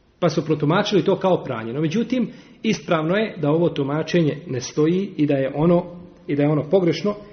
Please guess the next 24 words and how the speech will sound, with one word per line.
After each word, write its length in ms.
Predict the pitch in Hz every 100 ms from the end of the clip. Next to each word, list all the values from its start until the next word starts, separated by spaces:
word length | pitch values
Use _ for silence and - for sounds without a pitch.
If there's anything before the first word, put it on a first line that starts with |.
| -
zbog 260 | 170 220 196
verzije 380 | 220 180 196 -
koju 180 | 165
bilježi 280 | 147 196 160
imam 200 | 165 160
Buhari 340 | 139 - 170 156
u 40 |
svome 260 | - 156 123
sahihu, 420 | 131 120 180 165
u 140 | 139
kojoj 220 | 165 156
stoji: 480 | 127 - 175 226 233 - - - - - - _ -
"Fenadahahu 720 | 160 233 220 214 - 190 269 285 - -
wa 180 | 147 190
lam 180 | 214 170
yaghsilh." 640 | 156 151 143 127 - 156 - - - - - - - -
Pa 140 | 185 175
ga 100 | 202
je 200 | 190 -
poprskao, 920 | 180 185 240 285 - - 311 320 -
a 120 | 208
nije 320 | 202 269 277 262
ga 200 | 311 302 - - -
oprao. 500 | 208 - 165 120 101